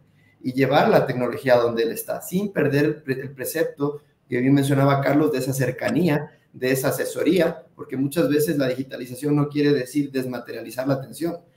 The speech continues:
quiere decir ser mucho más eficiente en el proceso que tenemos, digitalizar los contactos con el cliente, pero en este caso donde se requiere una asesoría y un acompañamiento,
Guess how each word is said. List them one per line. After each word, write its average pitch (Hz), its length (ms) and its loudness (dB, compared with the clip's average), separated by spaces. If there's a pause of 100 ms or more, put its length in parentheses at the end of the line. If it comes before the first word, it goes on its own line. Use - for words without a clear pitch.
(240)
quiere 151 200 6
decir 147 280 4
ser 147 180 0
mucho 143 280 2
más 147 180 2
eficiente 165 600 0
en 123 80 0
el - 100 -10
proceso 120 360 -10
que 113 100 -10
tenemos, 120 500 -6 (240)
digitalizar 135 720 0
los 185 120 0
contactos 123 500 -4
con 117 180 -12
el 107 60 -12
cliente, 120 680 -8
pero 131 140 2
en 139 120 6
este - 300 0
caso 160 360 2
donde 117 180 -2
se - 120 -4
requiere 160 420 0
una 143 160 2
asesoría 123 400 -2
y 131 80 2
un 131 100 0
acompañamiento, 123 920 -6